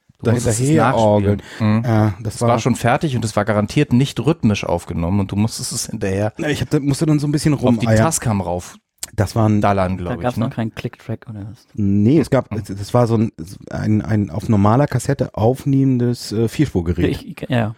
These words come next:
Speaker 1: Nee,
Speaker 3: ja.
Speaker 1: ich glaub, es war sogar ein Acht-Spur. Ich hab mir danach nämlich auch eins gekauft.
Speaker 2: Ah, nee, das,
Speaker 1: Waren das
Speaker 2: das,
Speaker 1: nur
Speaker 2: das
Speaker 1: vier?
Speaker 2: war deiner. Das
Speaker 1: Ach,
Speaker 2: war
Speaker 1: das war
Speaker 2: deiner.
Speaker 1: meiner. Dann waren's acht.
Speaker 2: Ja, den hab ich mir dann ausgeliehen.
Speaker 1: Ah.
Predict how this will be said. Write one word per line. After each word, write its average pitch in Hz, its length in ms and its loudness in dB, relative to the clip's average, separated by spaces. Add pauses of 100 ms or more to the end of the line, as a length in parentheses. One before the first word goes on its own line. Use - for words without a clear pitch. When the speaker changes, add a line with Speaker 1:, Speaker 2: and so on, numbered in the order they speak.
Speaker 1:
Nee, 113 120 2
Speaker 3:
ja. 120 100 0
Speaker 1:
ich 98 60 -6
glaub, 147 180 2
es - 80 -6
war 156 100 2
sogar 147 160 0
ein 139 80 0
Acht-Spur. 104 360 -6
Ich 92 80 -10
hab - 80 -8
mir 123 60 0
danach 120 200 0
nämlich 113 220 -2
auch 107 100 -10
eins 101 160 -10
gekauft. - 320 -18 (100)
Speaker 2:
Ah, 135 280 -2
nee, 104 160 -4
das, 101 120 -8 (160)
Speaker 1:
Waren 101 140 0
das 156 80 -2
Speaker 2:
das, - 40 -6
Speaker 1:
nur 185 100 0
Speaker 2:
das 98 80 4
Speaker 1:
vier? 98 100 0
Speaker 2:
war 143 160 2
deiner. 95 400 0 (140)
Das 101 100 -10
Speaker 1:
Ach, - 60 -10
Speaker 2:
war - 0 -
Speaker 1:
das - 20 -
war 139 80 4
Speaker 2:
deiner. 117 160 2
Speaker 1:
meiner. 143 260 2
Dann 131 140 -2
waren's 240 180 2
acht. - 280 -6
Speaker 2:
Ja, 143 280 2
den 151 300 2
hab 196 100 4
ich 180 120 -4
mir 160 80 4
dann 120 160 0
ausgeliehen. 170 720 0 (340)
Speaker 1:
Ah. 90 180 -6